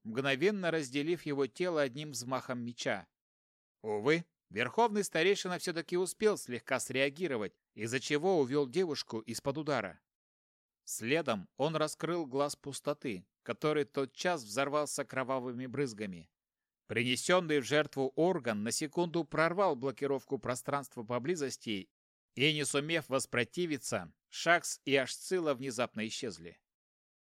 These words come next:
Очутившись в полутьме, неизвестно где, в воде по щиколотку, удивлённый лучник медленно обернулся.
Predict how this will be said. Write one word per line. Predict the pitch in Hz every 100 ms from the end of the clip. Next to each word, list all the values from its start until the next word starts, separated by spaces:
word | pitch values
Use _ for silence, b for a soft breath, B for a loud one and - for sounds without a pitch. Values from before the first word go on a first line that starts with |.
| _ _ _ _ _ -
Очутившись | 113 127 113 151 185 151 139 -
в |
полутьме, | 139 123 110 - 131 151 151 _ _ -
неизвестно | 101 127 143 120 143 180 - 131
где, | 110 101 147 165
в | 113
воде | 120 110 156
по | - 123
щиколотку, | - 208 202 139 113 - 95 82 - _ _ -
удивлённый | 110 110 120 156 202 180 175
лучник | 160 208 - 175 165
медленно | 143 165 143 147 147
обернулся. | 147 139 143 143 127 98 - 78